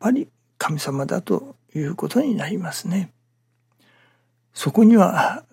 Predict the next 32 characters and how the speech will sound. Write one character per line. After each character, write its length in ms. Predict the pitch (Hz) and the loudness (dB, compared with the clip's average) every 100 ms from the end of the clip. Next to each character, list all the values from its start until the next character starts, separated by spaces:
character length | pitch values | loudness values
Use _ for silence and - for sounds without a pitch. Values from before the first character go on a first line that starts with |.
| _ | _
神 220 | - 220 | 2 4
様 300 | - 156 143 | 4 0 0
の 280 | 147 - 196 | -2 -2 -4
お 60 | 156 | -2
心 540 | 226 208 233 240 117 | -2 -2 0 4 6
に 280 | 117 123 - | 4 2 -2
か 160 | - 92 | -4 0
な 180 | 113 135 | 0 0
う 200 | - - _ _ _ _ - | -6 -18 _ _ _ _ -6
生 120 | 165 | -6
き 120 | - | -4
方 380 | - 147 - - _ - | -6 -6 -6 -10 _ -2
を 200 | 214 - - | -2 -2 -8
さ 180 | - 143 | -6 -4
せ 160 | 165 | -6
て 180 | - 175 | -2 -2
い 60 | - | -2
か 140 | - | -4
ね、 160 | 170 - - 202 | -4 -6 -2 -2
さ 180 | - 139 | -2 -6
せ 160 | 139 - | -6 -4
て 180 | - | -2
い 80 | - | -2
た 120 | - | -2
だ 160 | 80 85 | -2 -2
い 80 | 85 | -2
て 140 | - | -4
い 60 | 90 | -4
な 140 | 85 | -4
け 140 | - - | -8 -12
れ 100 | - | -14
ば、 200 | - | -18